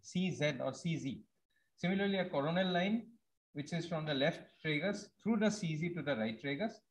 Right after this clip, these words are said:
and a circumferential line which encompasses everything. In between are the different points. So that is the first basic, that these are the landmarks where you are going to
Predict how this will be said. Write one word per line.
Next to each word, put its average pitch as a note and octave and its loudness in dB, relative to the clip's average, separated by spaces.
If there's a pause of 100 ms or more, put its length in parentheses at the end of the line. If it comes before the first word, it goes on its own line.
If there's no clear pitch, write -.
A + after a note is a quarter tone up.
(220)
and F#3+ 2
a G3 4
circumferential F#3 0
line D3+ -2 (580)
which C#3+ -6 (240)
encompasses C#3 -4
everything. A2+ -4 (240)
In G#3 6
between G3 0
are D3+ -2
the F#3 0
different C#3 -4
points. G2 -10 (340)
So F#3+ -2
that D#3 2
is F3 0
the F#3+ 4
first F#3 4
basic, A#2+ -4
that D3 -4
these F3+ 2
are D#3+ 6
the D#3 4
landmarks D3+ 0
where C#3+ -2
you D3 -2
are D3 0
going C3+ -4
to G#3+ 0